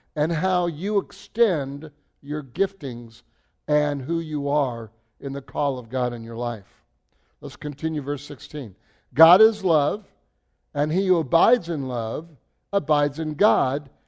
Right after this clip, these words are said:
and God in him." Verse seventeen, "This is what happens when love is perfected in you and me."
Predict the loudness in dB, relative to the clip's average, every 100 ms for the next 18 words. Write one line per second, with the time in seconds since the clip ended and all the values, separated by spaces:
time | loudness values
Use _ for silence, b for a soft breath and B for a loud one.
0 | _ -2 0 0 2 2 2 0 -4 -4
1 | -4 -4 -8 -10 -10 -4 -2 -2 -6 -10
2 | -10 -10 -14 _ _ _ _ 4 4 4
3 | -4 2 2 4 0 0 -2 -10 -10 -14
4 | _ _ _ 0 0 2 2 2 0 -2
5 | -8 -8 _ -14 -14 _ -8 -8 _ -8
6 | -8 -6 -6 -4 -6 -6 -6 -10 -10 -12
7 | -14